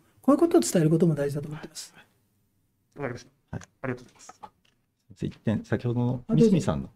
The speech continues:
Speaker 3: はい。
Speaker 1: どうぞ、ごめんなさい。
Speaker 3: すみません。あの、先ほどの三角さんの、あの、他県のインセンティブ事例ですね。まあ、我々が、あの、掴んでる事例とするとですね、六例ほど、えー、掴んでおります。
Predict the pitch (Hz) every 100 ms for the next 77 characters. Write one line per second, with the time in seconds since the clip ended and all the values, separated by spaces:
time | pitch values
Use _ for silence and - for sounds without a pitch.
0 | - 95 - - 208 - 139 107 139 -
1 | _ _ _ 131 120 120 101 - 117 151
2 | 165 160 160 175 190 202 120 95 90 80
3 | - - _ _ _ 117 110 110 110 175
4 | 190 165 120 113 120 78 - _ 117 113
5 | 131 123 123 117 123 120 78 65 - 90
6 | - 98 87 - _ _ _ 143 127 143
7 | 175 180 180 180 185 165 170 165 - 180
8 | 170 117 98 98 104 104 107 - 107 101
9 | - 90 - 90 85 73 - 120 117 -
10 | 170 170 165 156 160 - _ _ _ _
11 | _ - 131 127 120 113 - 123 117 87
12 | 76 76 - 71